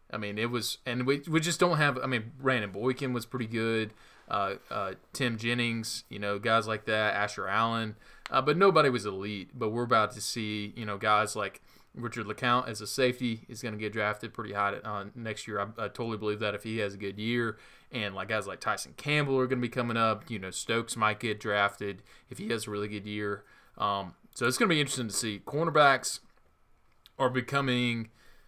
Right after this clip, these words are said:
now it's, it's like, okay, quarterbacks, offensive tackles, and cornerbacks are the three, you know, those are the three positions that you look for, uh, more often than anything. And, you know, probably defensive tackles, too, in the N F L.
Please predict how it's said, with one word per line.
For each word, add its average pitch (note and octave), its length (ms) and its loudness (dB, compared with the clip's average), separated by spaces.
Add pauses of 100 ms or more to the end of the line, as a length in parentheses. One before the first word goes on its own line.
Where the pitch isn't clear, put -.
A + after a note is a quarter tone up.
(260)
now C3 360 8
it's, - 160 0
it's - 240 -4
like, A2 200 2
okay, A2+ 220 0
quarterbacks, B2+ 760 2 (140)
offensive A2+ 460 -2
tackles, G#2+ 500 0
and A#2+ 160 -10
cornerbacks G#2 720 -2
are A2+ 120 -4
the G#2 120 -12
three, G2+ 540 -8
you A#2+ 140 -8
know, F#2+ 100 -8
those A2 240 -4
are G#2 40 -6
the F#2 40 -10
three G2+ 220 -8
positions G2+ 480 -8
that G2 100 -8
you G2 80 -12
look G2 220 -10
for, G2 320 -6 (320)
uh, F#2+ 160 -2
more G2+ 260 -4
often F#2+ 240 -8
than G2 140 -10
anything. G2 360 -8
And, D3 320 0
you F#3 120 -2
know, C3+ 80 -2
probably A#2 240 4
defensive G2 360 -10
tackles, - 440 -8
too, - 220 -10 (140)
in G#2+ 140 -12
the G2 60 -12
N F#2+ 80 -12
F - 100 -16
L. - 160 -10